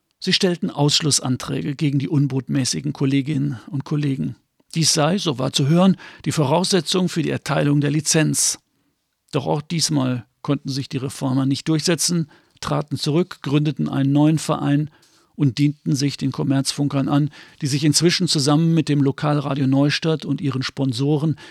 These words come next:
in einer gemeinnützigen Gesellschaft zusammengeschlossen hatten. Damit waren nur noch zwei Bewerber im Rennen. Bei Radio Flora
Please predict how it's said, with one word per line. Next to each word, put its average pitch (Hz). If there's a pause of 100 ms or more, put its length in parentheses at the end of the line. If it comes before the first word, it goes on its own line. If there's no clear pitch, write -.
(140)
in 147
einer 135
gemeinnützigen 143
Gesellschaft 127
zusammengeschlossen 135
hatten. 131 (720)
Damit 147 (160)
waren 139
nur 131
noch 147
zwei 135
Bewerber 123
im 131
Rennen. 123 (1700)
Bei 147
Radio 170
Flora 180